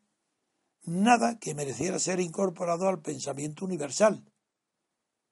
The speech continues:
salvo la distinción que hizo Santayana, bueno, y lo considero español desde luego, Jorge Santayana, que distinguió en, muy brevemente entre democracia formal y democracia material, pero eso fue un, un buen descubrimiento en su época.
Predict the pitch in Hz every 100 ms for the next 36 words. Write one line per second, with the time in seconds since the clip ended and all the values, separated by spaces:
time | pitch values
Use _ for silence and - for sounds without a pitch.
0 | _ - 196 196 185 175 160 175 156 208
1 | 233 214 202 165 160 160 143 151 180 220
2 | 135 123 135 165 147 135 123 135 127 117
3 | 147 160 139 139 139 170 143 135 147 180
4 | 135 113 _ _ _ _ _ _ _ _
5 | _ - 147 156 107 - 135 143 170 170
6 | 147 _ _ - 160 156 190 165 170 175
7 | - - - 127 135 226 170 147 135 165
8 | 214 139 - - _ _ 151 135 139 127
9 | 127 131 147 143 147 160 151 160 180 196
10 | 165 143 143 135 160 165 135 135 165 151
11 | - - - 151 165 180 156 135 127 _
12 | _ _ - 123 117 156 165 - - 123
13 | 120 135 156 - 135 110 151 156 - -